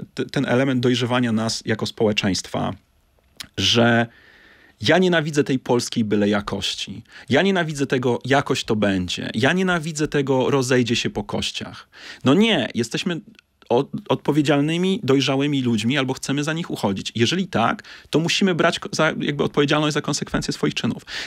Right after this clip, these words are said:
Jeżeli ty nakłamiesz w materiale, jeżeli ja nakłamię w materiale, jeżeli zniszczymy kogoś, bo, bo nie wiem, bo tak nam się wydawało, to weźmiemy za to odpowiedzialność. I wymagam, żeby ci ludzie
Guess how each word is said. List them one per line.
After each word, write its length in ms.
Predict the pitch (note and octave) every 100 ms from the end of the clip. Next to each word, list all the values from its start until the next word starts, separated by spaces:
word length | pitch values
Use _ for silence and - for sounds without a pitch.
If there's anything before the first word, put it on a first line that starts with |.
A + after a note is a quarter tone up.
| -
Jeżeli 220 | C3+ G3+
ty 100 | G3+
nakłamiesz 800 | G3 G3+ F#3 D3+ A2 C#2 - -
w 40 | A#2
materiale, 540 | A#2+ C3+ A#2+ G2 F#2
jeżeli 240 | G#2+ C3
ja 140 | C3 E3
nakłamię 380 | E3+ D#3 A#2 G2
w 20 |
materiale, 540 | G2 A2 G2+ E2 D2+
jeżeli 320 | G#2 C3 C#3+ D3 - -
zniszczymy 420 | C3+ - F#3 F3+
kogoś, 400 | D#3+ D#3 D3 D3
bo, 420 | C3 C3+ C#3 C3+ - -
bo 80 | C3+
nie 100 | D3+
wiem, 100 | C3+
bo 60 | A#2
tak 160 | D3+
nam 100 | D#3
się 140 | C#3+ C#3+
wydawało, 500 | D#3 D3+ C#3 G2 - _ _
to 100 | -
weźmiemy 480 | C3+ C#3+ D#3 F3+ E3+
za 160 | D3+ D3+
to 120 | D3
odpowiedzialność. 840 | - B2 A#2+ A2 F#2 - - - - - -
I 80 |
wymagam, 380 | A#2+ C3+ E3+ F3
żeby 180 | D#3 C#3
ci 160 | - D3
ludzie 460 | B2+ A#2 - E4